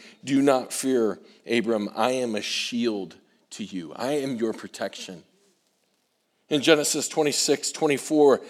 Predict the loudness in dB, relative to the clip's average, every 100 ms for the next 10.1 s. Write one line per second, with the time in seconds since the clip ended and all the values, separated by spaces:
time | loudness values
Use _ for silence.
0 | -6 4 6 6 0 -6 -6 -4 -4 -2
1 | -2 0 -4 -8 -18 -12 0 2 4 4
2 | 4 4 0 2 2 2 -2 -4 -6 -10
3 | -14 -6 -4 0 2 2 0 -2 -4 -6
4 | 2 4 6 4 -6 -14 -2 0 2 2
5 | 4 4 4 0 -2 0 2 4 2 4
6 | 4 4 0 -2 0 2 2 0 -4 0
7 | 2 2 2 -2 -4 -6 -6 -6 -4 -6
8 | -8 -10 -8 -8 -8 -10 -14 -18 -14 -12
9 | -14 -18 -20 _ _ -14 -12 -12 -16 -20